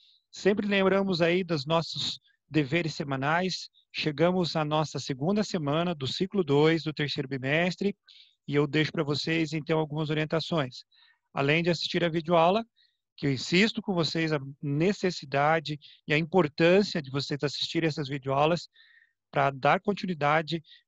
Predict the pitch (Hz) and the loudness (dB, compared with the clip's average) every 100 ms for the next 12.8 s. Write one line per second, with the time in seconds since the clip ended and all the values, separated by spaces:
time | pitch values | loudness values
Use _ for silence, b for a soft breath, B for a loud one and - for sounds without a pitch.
0 | _ - 135 - 151 156 151 135 _ 160 | _ -4 -2 0 2 2 0 -4 _ 0
1 | 165 - 175 185 214 165 156 156 160 196 | 0 0 -2 -2 -2 0 0 0 -2 0
2 | 175 135 165 156 165 180 185 143 139 139 | 0 2 0 0 -4 2 2 2 0 -2
3 | 156 147 131 127 139 139 139 160 196 214 | 0 -4 -6 -4 -2 -2 0 0 0 -4
4 | - - 196 165 - 127 - 185 190 208 | -8 -2 0 0 -2 -12 -2 -2 2 2
5 | 202 135 - 135 127 165 214 _ B B | 2 -2 -6 -6 2 2 2 _ B B
6 | B B B B _ _ _ _ _ 190 | B B B B _ _ _ _ _ 0
7 | 208 214 208 190 160 202 202 180 214 190 | 2 2 2 2 0 2 2 4 2 2
8 | 135 - 151 147 147 147 165 147 147 151 | -2 -2 0 0 0 -4 -4 -6 -4 -4
9 | - 151 147 139 156 147 135 160 - 160 | 0 0 0 -6 -6 -6 -4 -6 0 0
10 | 220 - - _ - B B _ 151 147 | 0 -4 -14 _ -20 B B _ -4 -4
11 | 151 156 147 151 160 165 160 - 151 - | -2 -6 -4 0 0 0 -2 0 -2 -4
12 | 156 185 - 160 143 - - | -4 -6 -2 0 0 -4 -16